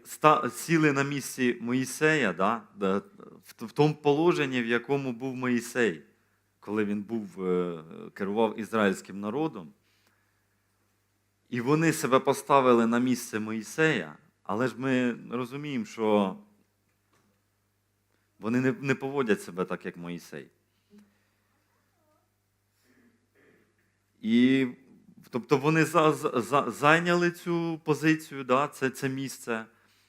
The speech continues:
але вони взагалі, м, неправильно себе поводять.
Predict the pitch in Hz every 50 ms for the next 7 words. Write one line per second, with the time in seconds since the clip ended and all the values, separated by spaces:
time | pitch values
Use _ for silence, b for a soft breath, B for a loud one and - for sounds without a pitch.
0 | _ _ _ - 101 113 127 147 143 131 120 113 123 131 143 139 117 117 131 135
1 | 139 139 143 147 139 123 104 - 104 104 101 98 98 98 - - - - - -
2 | - - 95 107 110 - 127 127 113 110 104 95 87 - - 92 95 98 - -
3 | 98 98 117 127 127 104 95 87